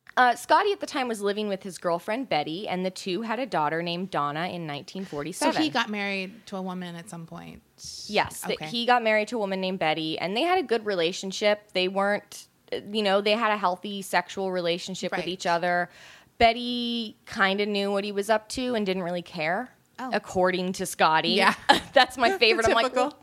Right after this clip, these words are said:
Speaker 1: "Well, wait a minute." It's like those guys who are in open relationships.
Speaker 2: Right.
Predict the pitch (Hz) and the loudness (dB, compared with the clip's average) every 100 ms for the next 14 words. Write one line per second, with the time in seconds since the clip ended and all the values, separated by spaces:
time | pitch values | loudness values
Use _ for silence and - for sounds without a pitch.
0 | - 269 277 240 185 160 156 - - - | -6 4 4 4 2 2 2 0 -6 -14
1 | - - 359 381 - 330 214 226 202 208 | -6 -4 0 0 2 0 2 4 4 2
2 | 208 196 185 165 170 180 170 147 151 151 | 0 -2 0 -2 -2 -4 -4 -4 -4 -6
3 | 180 - 202 202 190 160 | -8 -2 2 4 4 2